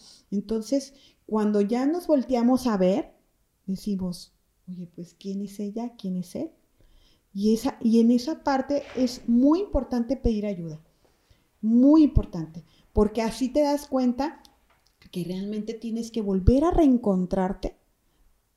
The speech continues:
para poder, este, otra vez vivir esa plenitud como, como, como pareja. Porque creo que el amor siempre está ahí. Por algo te casaste, por algo la elegiste,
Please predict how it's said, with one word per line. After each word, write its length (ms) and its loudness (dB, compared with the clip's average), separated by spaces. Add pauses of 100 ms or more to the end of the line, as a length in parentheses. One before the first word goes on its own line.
(180)
para 340 0
poder, 720 -2
este, 460 -4
otra 280 -4
vez 260 -2
vivir 640 -2 (280)
esa 640 -2
plenitud 640 2 (580)
como, 720 -10
como, 720 -6 (180)
como 260 -4
pareja. 460 -2 (580)
Porque 360 4
creo 280 -4
que 420 0
el 180 2
amor 360 -2
siempre 540 -2
está 280 -6
ahí. 120 -4
Por 260 -4
algo 340 4
te 160 6
casaste, 540 0
por 300 -2
algo 300 0
la 100 4
elegiste, 640 2